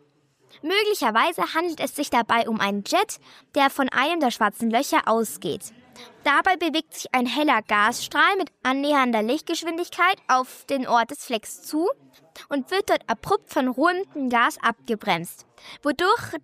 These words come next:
es Strahlung aussendet. Allerdings ist nichts bestätigt, es bleibt also noch spannend.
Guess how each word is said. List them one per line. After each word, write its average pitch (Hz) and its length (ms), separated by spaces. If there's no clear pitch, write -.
es 254 260
Strahlung 226 460
aussendet. 175 720
Allerdings 392 580
ist - 220
nichts 320 340
bestätigt, 208 600
es - 180
bleibt 311 380
also 254 180
noch 254 180
spannend. - 600